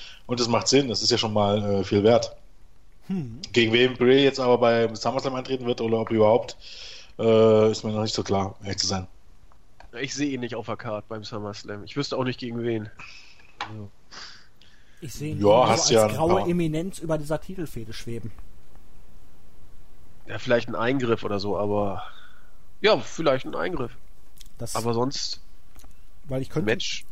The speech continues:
Speaker 2: die Frage wird halt sein, was plant man mit Ziggler? Macht, macht man wirklich einen Heel-Turn mit Ziggler? Dann könnte auch sein, dass die Sache mit Ambrose noch weitergeht.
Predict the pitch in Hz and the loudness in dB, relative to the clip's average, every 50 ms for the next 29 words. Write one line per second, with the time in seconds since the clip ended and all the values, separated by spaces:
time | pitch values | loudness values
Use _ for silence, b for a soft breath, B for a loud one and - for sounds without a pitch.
0 | - - 131 131 127 - - 139 165 175 165 170 165 160 156 156 139 143 143 147 | -6 -4 -4 -4 -4 -2 0 0 0 0 0 -2 0 0 0 2 2 2 2 2
1 | 151 151 131 135 143 - - - 131 120 127 123 101 110 113 110 98 - - 113 | 2 0 0 -2 -2 -2 -4 -2 -2 -2 -2 -2 -2 -4 -4 -4 -4 -6 -6 -4
2 | 101 107 104 101 - 110 120 131 - - 156 135 - 165 - - - 156 151 143 | -4 -4 -4 -4 -4 -4 -4 -4 -4 -4 -4 -2 -2 -4 -4 -2 -2 0 0 0
3 | 160 - - 165 - 139 120 120 156 190 214 - - 233 226 214 202 165 - 185 | 0 -2 -4 -2 -2 -2 0 4 4 4 4 2 0 0 0 0 -2 0 0 -2
4 | 208 185 208 214 214 202 b b b b b b - 139 - - 175 185 - 190 | -2 0 0 0 0 0 b b b b b b -4 -4 -2 -2 -2 0 0 0
5 | 185 170 147 139 156 160 165 160 151 - 160 135 135 156 156 - 165 147 147 - | 2 2 2 4 4 4 4 2 0 -2 -2 0 0 0 0 0 0 -2 -2 -2
6 | - 139 156 156 147 147 147 147 - - 147 143 131 - 120 113 117 123 - 127 | -2 -2 0 0 2 2 2 0 0 0 0 0 0 0 -2 -2 -2 -2 -2 -2
7 | 113 101 - 101 107 - | -2 -2 -4 -4 -4 -4